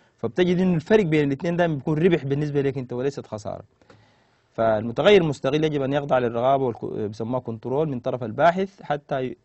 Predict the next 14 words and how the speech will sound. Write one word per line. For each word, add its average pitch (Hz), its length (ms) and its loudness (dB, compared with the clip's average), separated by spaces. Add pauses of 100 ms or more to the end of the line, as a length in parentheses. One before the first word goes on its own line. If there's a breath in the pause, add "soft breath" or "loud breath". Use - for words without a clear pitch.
يمكن 131 580 -6 (100)
التأكد 120 600 -6
من 113 300 -10
دراسته 156 460 -2
وفهم، 165 560 -2 (240)
آه، 123 180 -6
سلوكياته 123 720 -4
والتأثير، 123 600 -4 (640 soft breath)
آه، 117 380 -2
فيه 127 200 -4
في 123 200 -8
المستقبل. 107 460 -14 (600 soft breath)
طيب، 98 180 -4 (720)
مثال، 147 420 8